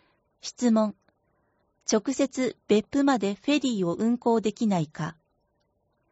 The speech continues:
答え、面白いアイデアだが難しい。質問、港から親水公園に橋を架け、灯台に火を。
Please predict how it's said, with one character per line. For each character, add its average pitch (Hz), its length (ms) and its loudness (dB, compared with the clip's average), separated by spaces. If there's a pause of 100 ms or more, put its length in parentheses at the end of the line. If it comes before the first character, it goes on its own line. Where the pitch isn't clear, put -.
(520)
答 220 340 4
え、 160 160 0 (560)
面 240 240 2
白 294 280 2
い 220 160 -2
ア 247 140 6
イ 240 80 0
デ 185 180 2
ア 165 60 2
だ 170 140 0
が 160 320 -4
難 202 380 -2
し - 160 -4 (140)
い。 - 80 -14 (1000)
質 - 320 -2
問、 208 300 0 (800)
港 262 380 2
か 233 160 2
ら 226 220 2 (200)
親 294 300 -6
水 302 260 -2
公 311 300 0
園 208 200 2
に 175 100 -2
橋 220 400 0
を - 60 -2
架 214 160 -6
け、 175 280 -2 (240)
灯 262 220 4
台 254 260 2
に 240 120 -4
火 226 260 -4
を。 143 160 -2